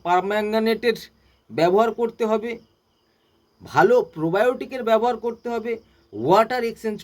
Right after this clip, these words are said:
করে জল ও মাটির গুণগত মানকে ঠিক রাখলেই কিন্তু এই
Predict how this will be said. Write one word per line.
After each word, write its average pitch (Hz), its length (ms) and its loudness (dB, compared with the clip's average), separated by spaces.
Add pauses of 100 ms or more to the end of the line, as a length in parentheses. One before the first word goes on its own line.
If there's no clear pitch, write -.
করে 202 200 6 (680)
জল 196 240 0 (140)
ও - 20 4 (140)
মাটির 175 360 -2
গুণগত 202 420 -2 (160)
মানকে 170 360 -2 (560)
ঠিক 202 160 -4 (140)
রাখলেই 190 400 2
কিন্তু 156 260 -4 (200)
এই 156 80 2